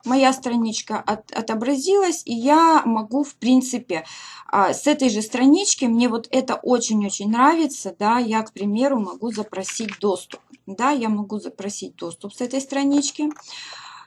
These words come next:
И вот самое интересное, а, получается очень просто потом, вот смотрите, я её щас так возьму, так, Enter. <clears throat>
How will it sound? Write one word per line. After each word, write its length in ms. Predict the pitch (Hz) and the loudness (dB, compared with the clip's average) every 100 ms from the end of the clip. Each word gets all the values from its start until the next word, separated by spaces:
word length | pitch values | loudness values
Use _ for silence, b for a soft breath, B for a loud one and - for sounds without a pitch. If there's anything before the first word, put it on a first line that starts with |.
| _ | _
И 440 | - 262 311 330 302 | 2 4 8 6 4
вот 280 | 226 240 - - | 0 -4 -4 -8
самое 480 | 214 - 285 277 254 | -4 4 6 6 6
интересное, 640 | 247 254 302 349 294 240 208 | 4 2 -2 0 0 0 -2
а, 280 | - 226 220 | -4 -4 -4
получается 720 | 214 220 220 277 277 277 185 | -6 -6 -2 2 2 0 -8
очень 460 | - 247 - 240 220 | -2 -2 0 -2 -2
просто 600 | 208 233 269 - 233 220 | -4 -2 -2 -2 -4 -4
потом, 520 | 196 196 240 247 254 | -4 -8 -4 -4 -4
вот 140 | 196 | -8
смотрите, 460 | - 214 208 196 190 | -10 -10 -8 -10 -10
я 80 | 185 | -12
её 100 | 190 | -10
щас 280 | - 214 196 - - _ | -10 -10 -10 -12 -18 _
так 240 | 185 - | -14 -10
возьму, 440 | 190 202 226 302 - | -10 -6 -4 -4 -6
так, 180 | - 202 - - | -12 -14 -8 -8
Enter. 400 | 196 - - 370 523 _ B B B B - 208 - _ _ | -8 -12 -8 -8 -8 _ B B B B -10 -8 -8 _ _
<clears throat> 320 | 247 220 - | 4 4 2